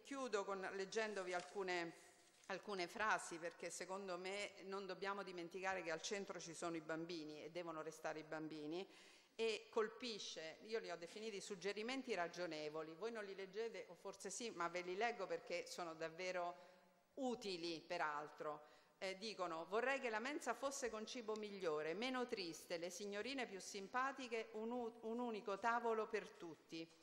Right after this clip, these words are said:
allegra, con le pareti dipinte con schizzi di creatività, con i quadri ai muri. Vorrei che le brocche con l'acqua fossero sui tavoli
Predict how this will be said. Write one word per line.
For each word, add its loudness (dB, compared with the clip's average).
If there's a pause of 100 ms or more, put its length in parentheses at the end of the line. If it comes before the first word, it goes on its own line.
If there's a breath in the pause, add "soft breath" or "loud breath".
(260 loud breath)
allegra, 4
con 2
le 2
pareti 0
dipinte -2
con 0
schizzi -4
di -6
creatività, 0 (360 loud breath)
con 6
i 2
quadri 4
ai 0
muri. -2 (380 loud breath)
Vorrei 4
che 4
le 4
brocche 4
con 2
l'acqua 2
fossero -2
sui -4
tavoli 2